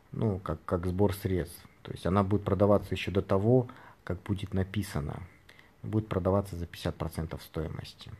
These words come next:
Планирую это где-то запустить вот буквально на днях.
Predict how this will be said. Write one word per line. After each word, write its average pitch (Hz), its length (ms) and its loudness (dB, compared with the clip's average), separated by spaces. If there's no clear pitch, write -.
Планирую 95 420 2
это 90 160 -4
где-то 90 300 -4
запустить 90 500 -6
вот 85 120 -4
буквально 82 440 -2
на 80 140 -2
днях. 87 360 -8